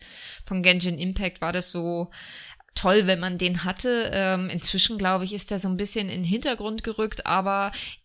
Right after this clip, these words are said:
der war mit einer meiner ersten fünf, ersten Fünf-Sterne-Charaktere. Ähm, ich hab den, glaub ich,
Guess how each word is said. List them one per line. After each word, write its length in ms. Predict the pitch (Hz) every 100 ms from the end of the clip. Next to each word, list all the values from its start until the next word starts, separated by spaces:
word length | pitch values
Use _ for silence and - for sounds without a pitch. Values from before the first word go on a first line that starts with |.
| -
der 160 | 190
war 400 | 175 180 214 220
mit 320 | 196 202 220 -
einer 280 | 196 214
meiner 240 | 202 196 196
ersten 340 | 190 - 233
fünf, 320 | - - 196 - _ _ -
ersten 380 | 208 254 - 220
Fünf-Sterne-Charaktere. 1500 | - 202 - 196 208 220 214 214 196 196 - 202 190 190 -
Ähm, 360 | 180 175 180 -
ich 220 | 180 -
hab 180 | - -
den, 380 | 190 190 190 185
glaub 280 | 180 180 190
ich, 360 | 185 - -